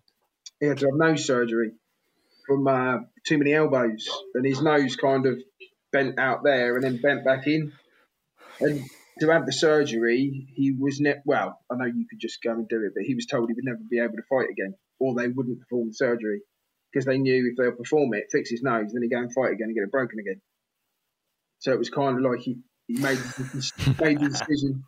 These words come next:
Speaker 1: to not do it. But to, to be fair, I can remember asking him a couple of times. I think we all asked him a few times. Said, you know, "Look,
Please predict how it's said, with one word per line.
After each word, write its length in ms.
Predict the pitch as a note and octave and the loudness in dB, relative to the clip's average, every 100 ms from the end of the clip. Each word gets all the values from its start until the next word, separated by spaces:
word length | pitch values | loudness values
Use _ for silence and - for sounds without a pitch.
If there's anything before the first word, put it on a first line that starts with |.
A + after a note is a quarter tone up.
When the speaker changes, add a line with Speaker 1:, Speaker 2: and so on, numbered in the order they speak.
| _ _ _ _ - | _ _ _ _ -2
Speaker 1:
to 100 | D#3 | 2
not 220 | D3+ B2 | 2 2
do 120 | D#3 | 4
it. 180 | C#3 - | 4 2
But 160 | D3 D3 | -2 -2
to, 100 | - - - - | -6 -8 -18 -6
to 60 | E3 | 0
be 240 | F3+ G3 | 2 2
fair, 600 | - G3 D3 A2 C3+ D3 - _ _ _ _ _ _ - | 4 4 4 2 0 -2 -10 _ _ _ _ _ _ -4
I 120 | C#3 C3+ | -2 -2
can 120 | D#3 | 0
remember 320 | D#3 E3 D#3 E3 | 2 4 4 6
asking 440 | F3 D#3+ - C3+ | 6 4 0 -2
him 120 | A#2 | -2
a 40 | A#2 | 0
couple 240 | C3+ A#2+ | 0 0
of 60 | A2+ | -2
times. 240 | A#2+ A2+ | -2 -2
I 60 | A#2 | -2
think 140 | C#3 G#2+ | -2 2
we 100 | D3+ | 2
all 180 | D#3 | 2
asked 260 | C3 A#2+ - | 2 0 -6
him 80 | A2+ | -8
a 80 | - | -4
few 180 | A#2+ A#2 | -4 -2
times. 380 | B2 A2+ A2 _ _ _ _ _ _ _ _ - | -4 -4 -6 _ _ _ _ _ _ _ _ -2
Said, 200 | D3 C#3 | 0 2
you 80 | |
know, 120 | D3+ C3 | 2 4
"Look, 220 | C3 | 2